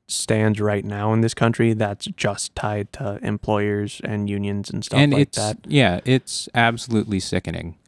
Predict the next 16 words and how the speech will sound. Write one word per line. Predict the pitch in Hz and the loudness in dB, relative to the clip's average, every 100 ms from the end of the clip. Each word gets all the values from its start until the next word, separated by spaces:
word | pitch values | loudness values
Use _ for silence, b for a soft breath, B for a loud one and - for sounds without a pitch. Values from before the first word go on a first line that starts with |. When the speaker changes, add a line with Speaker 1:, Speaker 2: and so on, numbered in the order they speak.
| _ | _
Speaker 1:
Yeah. | - 85 80 - | -2 0 -2 -2
Speaker 2:
that, | 85 | 0
um, | 82 82 80 87 _ _ _ _ _ _ _ _ _ _ - | 0 0 -4 -8 _ _ _ _ _ _ _ _ _ _ -2
that | 107 98 92 _ _ - | 4 4 4 _ _ -2
there | 107 98 101 95 107 | 6 6 8 4 4
are, | 98 92 90 - _ _ _ _ _ _ | 4 4 2 -4 _ _ _ _ _ _
that | 110 110 - | 2 4 6
there | 117 | 6
are | 113 110 | 8 6
any | 120 131 95 | 6 4 2
dissenters | 82 - 82 - - - - - _ | 0 -2 -6 -6 -12 -14 -20 -20 _
when | 208 98 | 2 4
Speaker 1:
Yeah. | 92 | 4
Speaker 2:
it | - | 2
comes | 110 95 - | 2 2 -4
to, | - 90 87 85 | 2 4 6 4